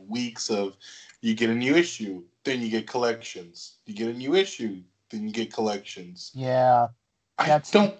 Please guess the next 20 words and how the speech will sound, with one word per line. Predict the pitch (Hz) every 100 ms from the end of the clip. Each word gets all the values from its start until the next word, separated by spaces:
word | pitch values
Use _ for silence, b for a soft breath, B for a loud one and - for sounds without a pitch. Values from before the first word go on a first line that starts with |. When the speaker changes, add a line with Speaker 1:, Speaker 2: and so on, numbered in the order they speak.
| _
Speaker 1:
care | - 180 175 233
about | 233 180 -
the |
collections. | - 165 165 202 - 160
Do | 143 190
those | 202 220 220 -
separately | - 202 214 196 196
some | 196 185
other | 196 190
day. | 165 117 98 - _ _ _
Give | 170
me, | 240
Speaker 2:
Yeah. | 135 135 131 123 135
Speaker 1:
new | 202
comic | 220 180 175 -
books. | 127 113 - - B B B B -
Like, | 139 - _ -
I | 185
don't | 220
understand | 196 - 151 156 143